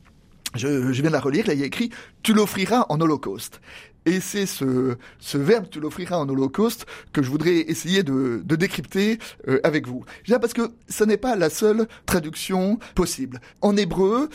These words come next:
c'est un, un terme qui, qui est redoublé. C'est-à-dire, il y a deux, bon, il y a «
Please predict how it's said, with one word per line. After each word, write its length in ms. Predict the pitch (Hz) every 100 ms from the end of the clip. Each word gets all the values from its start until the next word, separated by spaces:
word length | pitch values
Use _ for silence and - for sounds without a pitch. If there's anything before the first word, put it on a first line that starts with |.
| -
c'est 280 | 117 - 135 123
un, 100 | - -
un 140 | - 160
terme 320 | 202 214 208
qui, 160 | -
qui 100 | 120
est 40 | 156
redoublé. 320 | 175 160 139
C'est-à-dire, 260 | 139 135 147
il 60 |
y 40 | 147
a 40 |
deux, 120 | 185
bon, 120 | 143
il 60 | 131
y 40 |
a « 120 | 143